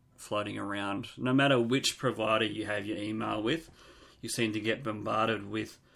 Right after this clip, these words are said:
junk email. And I don't know how many times you've won it, but I've won fifty Myers gift cards this week, along with gift cards from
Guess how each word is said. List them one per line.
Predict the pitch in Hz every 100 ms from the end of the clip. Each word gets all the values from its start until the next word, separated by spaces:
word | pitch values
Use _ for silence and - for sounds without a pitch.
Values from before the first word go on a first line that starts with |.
| - _ -
junk | - 110 110 -
email. | 113 110 104 101 104 - _ _ _ _ _ -
And | 131 131
I | 160
don't | 165 160
know | 147
how | 143
many | 139 127
times | 131 131 123 117 120
you've | 131 107
won | 104 104
it, | 135 - _ - -
but | 139 135 -
I've | 139 131
won | 117 120 113 110 101 - - - _ _ -
fifty | - - 160 - 127 113 110 - _ -
Myers | 117 117 120 113 101
gift | 104 113
cards | - 101 101 95
this | - -
week, | 95 104 - - _ _ _ - - _ _
along | 107 110 104
with | 107 107 - - - _ - 151
gift | - 113
cards | - 110 104 101
from | - 110 104 101 98 82